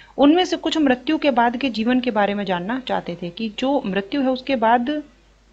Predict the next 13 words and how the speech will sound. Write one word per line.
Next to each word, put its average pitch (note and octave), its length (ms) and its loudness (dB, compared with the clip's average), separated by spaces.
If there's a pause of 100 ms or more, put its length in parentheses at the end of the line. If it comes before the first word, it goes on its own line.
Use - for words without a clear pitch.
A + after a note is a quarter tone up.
क्या B3+ 140 4
होगा, F3+ 440 2 (460)
इसका B3 560 0
ये G#3+ 200 2
जो C#4 140 2
प्रश्न C4 300 2
था B3 140 0
उनके A#3+ 240 0
दिमाग G#3 320 -2
में B3 180 0
चलता F#3+ 360 0
रहता F3 260 -2
था। F3 200 -6